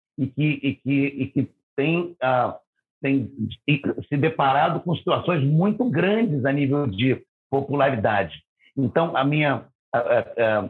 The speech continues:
a minha, a, a minha maneira de ver, eu acho que o tênis universitário americano ajuda nisso, né? A gente, é, é,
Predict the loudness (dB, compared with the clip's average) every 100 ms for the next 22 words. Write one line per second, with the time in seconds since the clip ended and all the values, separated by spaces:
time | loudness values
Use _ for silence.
0 | -2 0 2 0 0 -2 0 -2 0 0
1 | 0 2 2 2 0 0 0 0 0 2
2 | 2 -2 -4 0 0 0 0 0 2 2
3 | 0 -2 -4 0 0 0 -2 -2 -2 0
4 | 0 0 0 0 0 0 0 0 -2 -6
5 | _ _ _ -4 0 0 0 -2 -2 -4
6 | -2 0 0